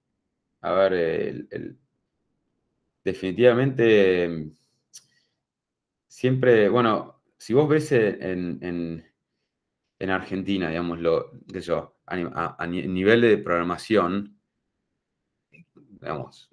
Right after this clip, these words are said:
obviamente es difícil comparar, ¿no? De, de forma objetiva, pero, em, yo tuve, bueno, antes de hacer, de nuevo, Auth0, hacía consultoría y, y vi un montón de lo que es,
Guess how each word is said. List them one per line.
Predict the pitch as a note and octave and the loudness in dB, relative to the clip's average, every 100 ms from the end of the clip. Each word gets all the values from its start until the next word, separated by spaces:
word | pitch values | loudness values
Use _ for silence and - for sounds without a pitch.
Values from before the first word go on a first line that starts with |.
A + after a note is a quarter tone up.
| _ | _
obviamente | F2+ F#2 G2+ | -2 0 2
es | |
difícil | F#2 F2 F2 D2 | 0 -2 -6 -4
comparar, | E2 E2 D#2 E2 D#2 | -4 -4 -2 0 0
¿no? | D#2+ F#2 F#2+ E2 | 0 2 2 0
De, | D2 | -2
de | - C#2+ | -6 -6
forma | - E2+ E2 D#2 C2+ | -4 -2 -2 -2 -4
objetiva, | - E2+ - F2 F2 E2 D#2 | -4 -4 -4 -4 0 0 0
pero, | F2+ F#2 A2+ - - _ _ _ _ - | 2 8 8 6 -2 _ _ _ _ -10
em, | F#2 F2+ E2+ E2+ D#2+ D#2 - _ _ _ _ _ _ _ _ _ - | -4 -2 -2 -4 -6 -8 -12 _ _ _ _ _ _ _ _ _ -8
yo | - A2+ | 2 2
tuve, | G#2 A#2 A2+ G2 | 4 6 8 6
bueno, | G2+ F2+ - | 4 2 0
antes | A2 A2 | 2 2
de | |
hacer, | G2 A2 | 2 2
de | F2 F#2+ | 2 2
nuevo, | G2 | 2
Auth0, | F2 - G#2 G2+ - | 0 4 6 6 4
hacía | - - B2+ B2 | -8 6 6 6
consultoría | F2+ F2 D#2+ E2 E2+ E2+ | 2 -6 -2 0 0 -2
y, | - - - | -4 -10 -10
y | F2+ | -4
vi | A2+ B2 A2+ - _ _ | 0 2 2 -2 _ _
un | F2+ F#2 G2 F#2 | -10 -4 -4 -4
montón | F#2+ F#2 F2+ C3+ | -6 -4 4 6
de | G#2+ | 6
lo | F2+ E2 | 2 0
que | F2+ | -2
es, | F#2 - | -4 -12